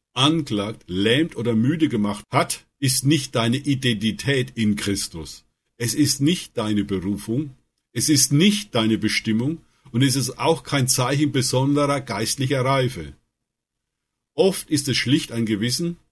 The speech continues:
das Lasten trägt, die es nie tragen sollte. Die Schrift fasst das so zusammen. Um wie viel mehr wird das Blut Christi unser Gewissen reinigen von toten Werken,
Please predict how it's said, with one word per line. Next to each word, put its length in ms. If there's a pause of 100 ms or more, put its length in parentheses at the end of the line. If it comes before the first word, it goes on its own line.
(200)
das 200
Lasten 600
trägt, 560 (540)
die 140
es 180
nie 240
tragen 440
sollte. 520 (1300)
Die 100
Schrift 340
fasst 320
das 160
so 180
zusammen. 640 (540)
Um 320
wie 260
viel 380
mehr 400
wird 140
das 180
Blut 280
Christi 580 (1160)
unser 340
Gewissen 560
reinigen 580
von 200
toten 400
Werken, 460